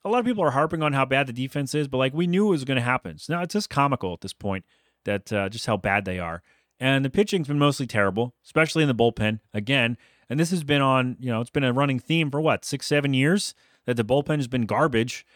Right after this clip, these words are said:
And so I don't know what to do. Um, a lot of fans are, well, I don't know. I know what I'm gonna do. I'm gonna watch, keep watching and hope they turn it around. But, um,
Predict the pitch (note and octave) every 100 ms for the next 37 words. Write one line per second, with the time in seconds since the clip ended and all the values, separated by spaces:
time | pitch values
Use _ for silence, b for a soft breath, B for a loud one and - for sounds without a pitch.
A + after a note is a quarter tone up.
0 | b b A#2 A#2+ - C3+ C#3 C3 A#2+ _
1 | _ _ _ _ - G#3+ A#3+ A#3 G3 F3
2 | F#3+ F#3+ _ _ _ C#3+ C#3 C#3 C#3+ D3
3 | C3+ D#3+ G#3 - F3 D#3+ D#3+ D3+ A#2 B2+
4 | B2 A#2 B2+ A2+ C#3 C3+ C3+ A#2+ D3+ D#3+
5 | C3+ F3 A2 F#2 F2 G#2 b b b b
6 | A#2 A#2 A#2+ C3+ - - C#3 B2+ C3+ D3+
7 | B2 G#2 B2 - G#2 G2 _ _ _ _
8 | _ - C3+ G2 A#2 D#3+ A2 A#2 _ _
9 | _ - C#3 B2+ A#2 G#2+ G2+